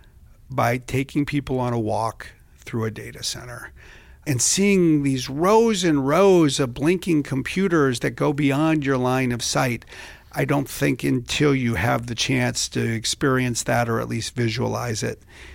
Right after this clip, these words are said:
that you can fully appreciate what a new world we live in.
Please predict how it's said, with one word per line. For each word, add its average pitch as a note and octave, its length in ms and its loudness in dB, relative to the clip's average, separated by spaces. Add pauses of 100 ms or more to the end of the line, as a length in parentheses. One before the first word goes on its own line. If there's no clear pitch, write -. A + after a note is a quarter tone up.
(120)
that C3+ 120 -2
you B2+ 100 0
can A#2 180 -4
fully A#2+ 580 -4 (420)
appreciate B2 800 -4 (360)
what B2 300 -2
a A2+ 80 -2
new A2+ 180 -4
world A#2 360 -6
we A#2+ 120 -10
live B2 220 -14
in. B2 160 -14